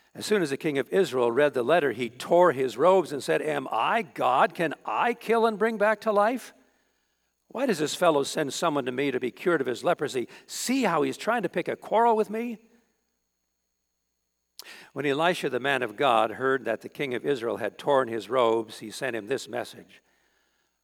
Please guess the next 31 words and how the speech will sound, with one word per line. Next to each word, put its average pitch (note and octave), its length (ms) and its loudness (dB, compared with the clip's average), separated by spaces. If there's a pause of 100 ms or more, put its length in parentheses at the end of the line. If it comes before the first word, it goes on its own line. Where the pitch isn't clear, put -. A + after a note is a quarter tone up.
(140)
"Why C4 260 -4
have F3+ 160 -2
you D3 100 0
torn B2+ 320 -4
your G#2+ 160 -4
robes? F#2+ 520 -6 (480)
Have B3+ 260 -2
the A#3 80 0
man G3 260 2
come D#3+ 260 -2
to C#3+ 80 -4
me, C3 340 -2
and A2+ 120 -8
he B3 320 -2
will G3+ 220 2
know A#2+ 340 0
that A2 200 -4
there B2+ 260 -2
is D3+ 400 0 (180)
a B2+ 200 -2
prophet B2 680 -4 (120)
in A#2 200 -6
Israel." F2+ 680 -8 (1500)
So - 200 -16
Naaman A#2 340 -4
went C3 180 -2
with B2+ 160 -6
his A2 220 -6
horses C#3+ 580 -4
and G#2 160 -12
chariots D3+ 640 -2